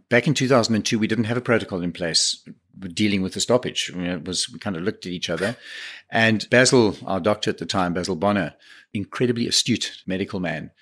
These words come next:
said, "Look, we're coping comfortably now, but we're starting to push our resources at each of the water stations. So unless we pull the plug on it right now,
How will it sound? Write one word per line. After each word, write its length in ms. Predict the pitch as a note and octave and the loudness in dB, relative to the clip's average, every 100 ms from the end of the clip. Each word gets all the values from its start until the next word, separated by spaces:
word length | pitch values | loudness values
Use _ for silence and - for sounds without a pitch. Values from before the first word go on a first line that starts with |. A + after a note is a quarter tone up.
| - - | -20 -8
said, 240 | - A#2 G2+ | 0 2 4
"Look, 300 | A#2+ - - | 2 0 -10
we're 160 | G#2 A#2 | -2 0
coping 440 | C#3+ C#3+ D3 A#2+ | 6 6 6 2
comfortably 560 | A2+ C3+ C3 - F#2+ G2+ | 2 0 2 0 -2 0
now, 380 | F#2+ F2 C#2+ _ - | 0 0 -4 _ -16
but 140 | F#2+ - | -12 -4
we're 100 | F#2+ | -2
starting 340 | A2 G#2 G#2 | 0 0 -2
to 100 | - | -8
push 500 | - G2+ - - - - | -6 -2 0 0 -2 -4
our 360 | F#2+ F#2+ F2+ | -2 -2 -2
resources 640 | F#2 F#2 - F2+ - E2+ | -2 -2 -2 -2 -2 -2
at 160 | - E2+ | -4 -6
each 200 | F#2+ - | -8 -8
of 100 | E2+ | -8
the 60 | E2+ | -8
water 180 | E2 D#2+ | -6 -6
stations. 520 | - - - - - - - - | -6 -6 -6 -6 -12 -16 -20 -12
So 300 | - F#2+ F#2+ - | -4 0 -2 -2
unless 360 | F#2+ F#2+ A#2 - | -4 0 2 2
we 100 | A#2 | 0
pull 160 | A2 | 0
the 60 | G2+ | -2
plug 200 | G#2 F2+ | 0 -2
on 100 | F2+ | -2
it 120 | E2 | -2
right 200 | G2 A2 | -2 -2
now, 300 | C#2 C#2 - | -4 -8 -10